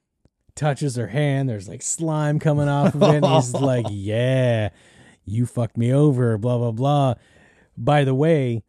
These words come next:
Speaker 1: you covered my song and you didn't give me any credit." And he pulls out a C D.
Speaker 2: Really?
Speaker 1: And she's just like, "I, I'm so sorry." And he slits her throat with the C D.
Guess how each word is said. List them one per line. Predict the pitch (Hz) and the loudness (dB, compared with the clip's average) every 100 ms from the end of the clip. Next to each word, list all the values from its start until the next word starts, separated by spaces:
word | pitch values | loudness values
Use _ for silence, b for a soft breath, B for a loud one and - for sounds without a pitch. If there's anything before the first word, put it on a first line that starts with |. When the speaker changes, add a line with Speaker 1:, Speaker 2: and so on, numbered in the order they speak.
| _ _ - | _ _ -6
Speaker 1:
you | 113 180 | -2 -2
covered | - 156 127 120 110 | 0 0 0 -2 -2
my | 107 | -4
song | - - 165 160 123 107 107 104 - _ _ _ _ _ - 147 _ 131 | -6 -2 0 2 0 -2 -4 -6 -12 _ _ _ _ _ -20 -20 _ -4
and | 127 143 | 0 0
you | 165 | 2
didn't | 147 127 110 | 2 2 0
give | 123 113 | -2 0
me | 110 110 | 0 -2
any | 101 98 | -2 -4
credit." | - - 160 160 104 101 | -8 -2 2 2 0 -4
And | 113 | -2
he | 139 | -2
pulls | - 165 175 165 | 0 0 2 2
out | 160 | 0
a | 131 | 0
C | - 160 139 | -4 -4 -4
D. | 117 120 180 165 117 | -2 0 2 2 4
Speaker 2:
Really? | 120 127 131 127 123 123 120 - | 4 4 4 4 4 0 -4 -8
Speaker 1:
And | 131 131 | -6 -4
she's | - 156 139 | -2 -4 -4
just | 139 151 | -6 -4
like, | 139 - _ _ _ _ _ - | -4 -8 _ _ _ _ _ -18
"I, | - 151 - | -14 -14 -10
I'm | 143 | -10
so | 135 143 | -4 -4
sorry." | 127 - 160 160 143 | -2 -4 -2 0 -2
And | 131 | 0
he | 135 | 0
slits | - - - 131 139 196 - | -2 -8 -8 -2 0 0 0
her | 175 165 | 0 0
throat | - 147 165 160 | 0 0 0 0
with | 156 - | -2 -4
the | |
C | 117 - 123 | -6 -4 -2
D. | 117 139 127 110 98 | 0 0 0 -2 -6